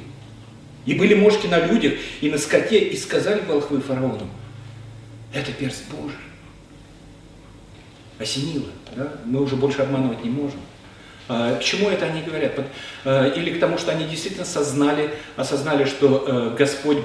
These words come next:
Бог, э, Бог евреев является, э, Всевышним, или в оправдании себе мы не можем сделать, это перст Божий. Я не знаю, что за этим стоит, но,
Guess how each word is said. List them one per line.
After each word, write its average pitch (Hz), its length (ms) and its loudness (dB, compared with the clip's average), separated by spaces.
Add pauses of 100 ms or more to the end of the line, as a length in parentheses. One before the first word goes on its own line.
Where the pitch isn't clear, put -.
(120)
Бог, 147 240 8 (140)
э, 113 360 -2
Бог 143 240 6
евреев 143 580 2 (280)
является, 131 560 4 (240)
э, 120 140 0
Всевышним, 147 640 -2
или 170 120 -2
в 175 120 0
оправдании 165 460 0
себе 156 220 -6
мы 160 120 -4
не 165 100 -4
можем 160 300 0
сделать, 143 440 -2
это 131 80 -10
перст 131 280 -4
Божий. 139 340 0 (240)
Я 190 140 4
не 240 100 6
знаю, 117 360 -2
что 113 160 -10
за 117 100 -6
этим 110 200 -6
стоит, - 300 -10
но, 127 220 -2